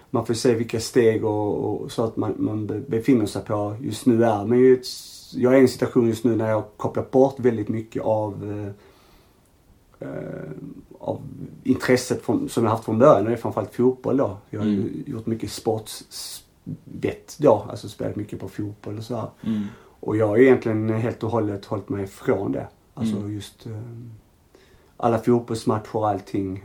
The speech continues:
Speaker 1: Eh, och det blev ett omedvetet så.
Speaker 2: Mm.
Speaker 1: Ehm, mm, så det, det är ju väldigt tråkigt egentligen. Nu, jag spelar ju fortfarande fotboll då och tränar, men, men själva alla matcherna jag tittar på och hänger med. Man har ju liksom koll på alla matcher, alla ligor.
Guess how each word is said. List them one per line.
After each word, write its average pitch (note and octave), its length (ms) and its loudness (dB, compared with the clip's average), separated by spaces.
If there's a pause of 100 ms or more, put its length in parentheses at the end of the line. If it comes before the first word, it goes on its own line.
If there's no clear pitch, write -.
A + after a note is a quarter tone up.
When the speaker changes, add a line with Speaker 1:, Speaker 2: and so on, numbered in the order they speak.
Speaker 1:
Eh, G2+ 500 -8
och A2+ 100 -6
det A#2 100 0
blev A2+ 240 4
ett A2+ 160 -2 (240)
omedvetet C3 840 4
så. B2 240 0 (300)
Speaker 2:
Mm. G#2+ 140 -4
Speaker 1:
Ehm, - 480 -10 (720)
mm, - 520 -8
så - 140 -8
det, A2 140 0
det C#3 140 6
är D3+ 40 12
ju D#3+ 180 10
väldigt C#3+ 200 6
tråkigt C#3 440 4
egentligen. G#2 440 -2
Nu, G#2+ 280 0 (220)
jag A2+ 160 0
spelar A2+ 300 2
ju G2+ 80 0
fortfarande G#2 460 -4
fotboll A2+ 420 -4
då A#2+ 80 0
och G#2 240 -4
tränar, G#2+ 500 0
men, G#2 280 -2
men G#2+ 200 0
själva G#2 360 -2
alla G#2+ 140 -2
matcherna G#2+ 500 -4
jag G#2+ 120 -8
tittar - 260 -8
på G#2 120 -6
och G2 140 -2
hänger G2 220 -2
med. F#2+ 340 -2
Man G2 120 -2
har G#2 60 -2
ju G#2+ 100 -2
liksom G#2 240 -4
koll G2+ 220 2
på - 120 -4
alla A2 360 -2
matcher, A2+ 360 2
alla G#2+ 160 0
ligor. G#2 560 -2